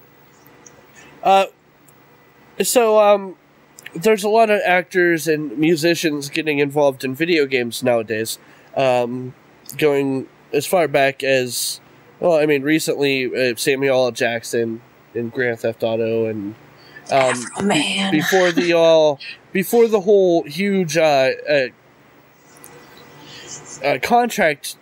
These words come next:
Speaker 1: issues happened between actors and video games, uh, you saw a lot more of 'em. Now you see, you see less. Um, but what actor or actors or actresses, uh, do you think needs to be in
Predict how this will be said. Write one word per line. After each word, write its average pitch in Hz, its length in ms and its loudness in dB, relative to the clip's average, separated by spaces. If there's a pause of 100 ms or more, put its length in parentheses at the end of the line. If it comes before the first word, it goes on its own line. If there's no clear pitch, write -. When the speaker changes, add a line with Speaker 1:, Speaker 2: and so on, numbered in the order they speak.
(100)
Speaker 1:
issues 139 420 -2
happened 123 520 -4
between 131 480 -4
actors 120 520 -4
and 117 240 -4
video 117 300 -2
games, 117 420 -6 (1080)
uh, 135 100 2
you 131 200 -2
saw 147 260 0
a - 40 2
lot 139 220 2
more 156 220 4
of 139 100 -2
'em. 143 180 0
Now 151 220 4
you 143 160 0
see, 135 440 -4
you 127 160 -4
see 120 220 -4
less. 131 480 0 (360)
Um, 151 340 2 (300)
but 190 260 4
what 208 320 4
actor 190 720 0 (100)
or 156 200 2
actors 156 580 0
or 120 120 0
actresses, 147 840 0 (340)
uh, 151 220 4 (120)
do 147 120 -6
you 185 100 0
think 196 500 -2
needs 151 440 0
to 160 100 -4
be 143 200 -2
in 156 420 0